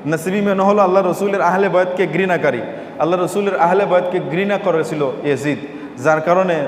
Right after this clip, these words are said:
তাকে মুনাফিক, যার কারণে তাকে ফাসিক বলা যায়। এই জন্যে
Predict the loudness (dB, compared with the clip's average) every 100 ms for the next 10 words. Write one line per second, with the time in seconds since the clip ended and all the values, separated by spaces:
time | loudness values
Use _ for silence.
0 | -4 -2 -2 -2 0 0 0 -2 -4 -12
1 | -14 -4 0 2 4 2 2 0 0 0
2 | 0 -6 -14 -10 0 0 2 -2 0 2
3 | 4 2 2 -2 -8 -10 -6 -2 0 0
4 | 0 -2